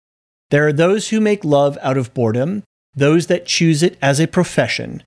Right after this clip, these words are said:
Rosemouth was neither one nor the other. She did it for passion. But passion often leads to satisfying one's own wants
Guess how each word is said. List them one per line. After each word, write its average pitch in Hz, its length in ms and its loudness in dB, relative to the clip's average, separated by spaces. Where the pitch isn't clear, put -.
Rosemouth 175 560 0
was 135 280 -2
neither 170 560 0
one 147 500 0
nor 131 260 2
the 135 160 -4
other. 139 480 -2
She - 200 0
did 139 200 2
it 139 180 -2
for 175 160 -4
passion. - 640 -4
But 151 160 -2
passion 190 560 -4
often 156 400 -2
leads 127 360 2
to 139 120 -4
satisfying 147 760 -2
one's 135 460 0
own 143 420 0
wants - 480 -2